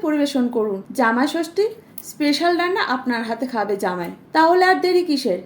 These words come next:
সামনেই তো জামাই ষষ্ঠী, তৈরি করে ফেলুন। আর কেমন হয়েছিল আমাকে কমেন্ট করে জানাতে ভুলবেন না, আমিও তো থাকি আপনাদের কমেন্টের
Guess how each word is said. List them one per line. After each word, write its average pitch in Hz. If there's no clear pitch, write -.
সামনেই 262
তো 392
জামাই 349
ষষ্ঠী, 285
তৈরি 247
করে 311
ফেলুন। 339
আর 277
কেমন 285
হয়েছিল 320
আমাকে 320
কমেন্ট 370
করে 381
জানাতে 359
ভুলবেন 240
না, 180
আমিও 262
তো 370
থাকি 392
আপনাদের 381
কমেন্টের 320